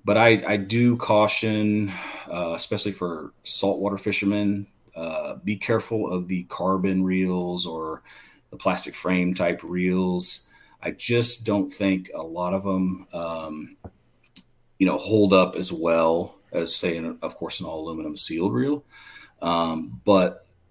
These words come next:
not to say, like, you know, there's lots of 'em out there that you can fish. Um, if you're not fishing constantly, or you don't fish, you know, but a couple times a month or whatever, they, they're probably gonna be fine.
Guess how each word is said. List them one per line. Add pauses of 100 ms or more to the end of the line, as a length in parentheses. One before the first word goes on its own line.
(120)
not
to
say,
like,
you
know, (280)
there's
lots
of
'em
out
there
that
you
can
fish. (400)
Um,
if
you're
not
fishing (120)
constantly,
or
you
don't
fish,
you
know,
but
a
couple
times
a
month
or
whatever,
they, (220)
they're
probably
gonna
be
fine.